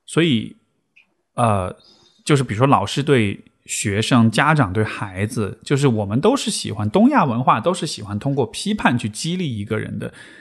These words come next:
呃，我觉得这会带来一个很大的问题，就是每一个人的那种内在批判也会很强。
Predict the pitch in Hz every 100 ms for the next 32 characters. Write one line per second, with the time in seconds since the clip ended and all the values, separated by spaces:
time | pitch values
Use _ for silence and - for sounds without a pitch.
0 | - - _ _ - 131 117 107 - -
1 | - 110 175 339 277 190 208 147 151 165
2 | 98 131 151 135 131 135 135 127 113 107
3 | 98 156 139 107 127 139 120 113 220 123
4 | 139 107 - - - 117 104 123 104 98
5 | - - 92 101